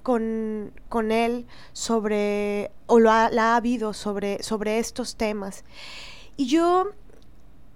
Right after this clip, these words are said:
recuerdo que he invertido energía y mucha, eh, pasión,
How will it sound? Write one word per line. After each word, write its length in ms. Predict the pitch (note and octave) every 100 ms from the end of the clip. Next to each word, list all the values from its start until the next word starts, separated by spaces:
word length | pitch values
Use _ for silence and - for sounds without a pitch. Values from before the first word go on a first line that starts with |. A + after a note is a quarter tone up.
| - -
recuerdo 640 | C4+ C4 D4 D4+ D4 D#4+
que 400 | D4 C4+ B3 - -
he 80 | -
invertido 840 | C#4 D4 D4+ - C#4 C4+ D4 C#4+ C#4
energía 880 | B3 A3+ G#3+ - - D4+ D#4 C4+ C#4
y 140 | C4+ B3
mucha, 1300 | A#3 C4 C4 - C#4 C#4 C4+ B3+ A#3+ A3+ G#3+ G3+ - - - -
eh, 340 | - G#3+ G#3 G#3
pasión, 800 | - - - B3 C4+ D4+ D#4 D#4+